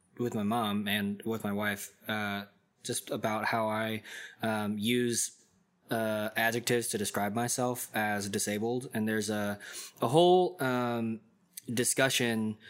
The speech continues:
uh, amongst American activists. I found this on disabledworld dot com. Um, but, like, in the U K, the term is disabled people. In America, they're like, "Disabled people or people with a disability, which one do we use?" Um,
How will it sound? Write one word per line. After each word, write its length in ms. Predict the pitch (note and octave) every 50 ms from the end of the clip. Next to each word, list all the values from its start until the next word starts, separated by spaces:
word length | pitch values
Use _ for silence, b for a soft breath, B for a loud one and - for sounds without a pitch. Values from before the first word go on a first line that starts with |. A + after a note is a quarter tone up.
| B B B B
uh, 120 | A2+ A#2 B2+
amongst 500 | B2+ B2+ C3+ C#3 C3+ B2 - - - -
American 460 | C#3 A#2+ B2 C3 D3 D3+ C#3+ C3 A#2+
activists. 500 | A2+ A2 G#2 A2 G2 G#2+ G#2+ G2+ - -
I 100 | A2 G#2+
found 260 | - - A2+ A2+ A2
this 160 | G#2+ G#2 -
on 240 | G#2+ G#2 G2+ G2+ F#2+ - -
disabledworld 560 | G#2 F#2+ - G#2 G2 G2 F#2 F#2 F#2+ F#2+ F#2+
dot 160 | F#2+ F#2 F2+ -
com. 320 | G2 G2 F#2+ - F#2+ G2+ B B B B B B
Um, 320 | - G2+ G2+ G2 G2 F#2+ F#2+
but, 140 | A2+ A2 G#2+
like, 140 | G#2 G2
in 60 | G#2+ G#2
the 60 | G#2
U 160 | A2 A#2 A2
K, 400 | - A#2 A2 A2 G#2 G#2 F#2+ - - _ -
the 160 | - A2 F#2+
term 260 | - G#2 G2+ F#2+ F#2+
is 100 | F#2 F#2
disabled 560 | - F#2+ - G3+ G3 F#3 F#3+ F#3+ F#3+ G3 _
people. 460 | - - F#3+ - G3 F#3+ F#3 F#3 - - -
In 120 | - -
America, 460 | G2 G2+ G2+ G2 F#2+ - G2 G2 F#2+ F#2+
they're 120 | G2+ G2
like, 260 | G2 F#2+ F#2+ F#2+ - B B B B B B B B B _ _ _ _ _ - -
"Disabled 360 | - A2 G#2 A#2 A#2 A#2 G#2+
people 400 | A#2 A#2 G#2+ - A2 G#2+ G#2+ A2+ -
or 140 | G#2+ G#2 G2
people 220 | - G#2 G2+ G#2+ G2+
with 120 | G2+ G2
a 40 | F#2+
disability, 580 | G2+ G2 - G2 F#2+ G2+ G2 G2 G2 F#2+ F#2+
which 200 | F#2+ G2 F#2+ -
one 320 | - G#2 G2+ G2+ G2 G2 F#2+
do 120 | F#2+ F#2+
we 80 | F#2+ F#2+
use?" 500 | F#2+ G2 G2+ G2 F#2+ F#2 F#2 - - - B B B B B B
Um, 460 | G#2 G2+ G#2 G2+ G2+ G2 G2 G2 G2